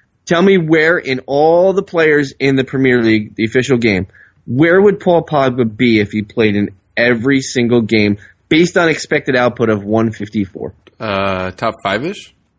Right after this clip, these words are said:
Speaker 1: He'd be second behind
Speaker 2: Oh,
Speaker 1: Mo
Speaker 2: snap.
Speaker 1: Salah. So everyone who's thinking that, that United's attack isn't, isn't completely different with Paul Pogba, you're completely crazy. The stats are, the proof is in the stats.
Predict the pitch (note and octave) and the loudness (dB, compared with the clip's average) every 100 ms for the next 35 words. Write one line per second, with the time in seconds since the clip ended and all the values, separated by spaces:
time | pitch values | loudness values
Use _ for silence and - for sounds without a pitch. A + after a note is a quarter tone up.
0 | _ _ _ _ - - _ - B2 C#3+ | _ _ _ _ -20 -20 _ -4 0 0
1 | C3+ - B2 F#2+ - - A2 A#2+ A2+ A2 | 0 -2 -2 -4 -8 -8 -4 0 2 2
2 | A#2+ C3 A#2+ G2 F2 _ _ _ _ _ | 2 2 0 0 -2 _ _ _ _ _
3 | _ _ _ _ _ _ _ _ _ _ | _ _ _ _ _ _ _ _ _ _
4 | _ _ _ _ _ - C3 A#2 - _ | _ _ _ _ _ -2 2 2 0 _
5 | _ - F3+ A3 G#3+ G3 F#3 D#3+ D3 - | _ -4 0 2 4 6 6 6 2 -8
6 | - C3+ - - C#3+ D3+ C3+ A#2+ G#2 _ | -8 -8 -6 -4 -2 0 0 0 -4 _
7 | - G#2+ G2 A2+ A#2+ B2 A#2+ G#2+ G2 B2+ | -6 -4 -2 0 0 0 0 -4 -4 -2
8 | A2+ A2 A2+ A2+ G#2 - - G#2+ A2+ G2+ | -2 -2 -4 -2 -4 -6 -10 -4 -4 -4
9 | - G#2+ B2+ G#2 G#2 A2+ A#2 - G2+ - | -6 -6 -2 -2 -2 0 0 -2 -4 -2
10 | A#2+ G#2+ A2 A2 A2+ G#2+ - G2 G2 G#2+ | -2 0 0 2 2 0 0 -2 -2 -2
11 | B2 F2+ - A#2 A2 A2 A2 G#2+ A#2 A2+ | 0 0 0 0 2 0 -2 -4 -2 -2
12 | G2+ A2 G#2+ G2 D#3 D3+ C#3+ B2+ - C#3+ | 0 0 0 0 0 2 0 0 0 -2
13 | G#2+ - | -2 -4